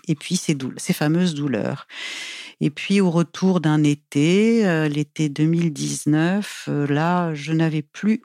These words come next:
aucune énergie, euh, physique. J'avais mal, mais je, j'avais une, un tel épuisement, je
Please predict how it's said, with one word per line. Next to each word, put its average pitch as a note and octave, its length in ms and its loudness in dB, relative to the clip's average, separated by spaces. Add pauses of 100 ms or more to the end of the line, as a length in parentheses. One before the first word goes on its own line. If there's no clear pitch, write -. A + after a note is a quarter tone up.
(340)
aucune B3+ 600 4
énergie, F3 840 4
euh, D3 160 4
physique. - 800 -4 (380)
J'avais D3+ 340 2
mal, C#3 380 2 (720)
mais C#3+ 140 4
je, C#3+ 340 -2
j'avais C#3 320 0
une, C3 160 0 (360)
un C#3+ 120 2
tel F#3+ 180 2
épuisement, D3 800 0
je A#2 400 -2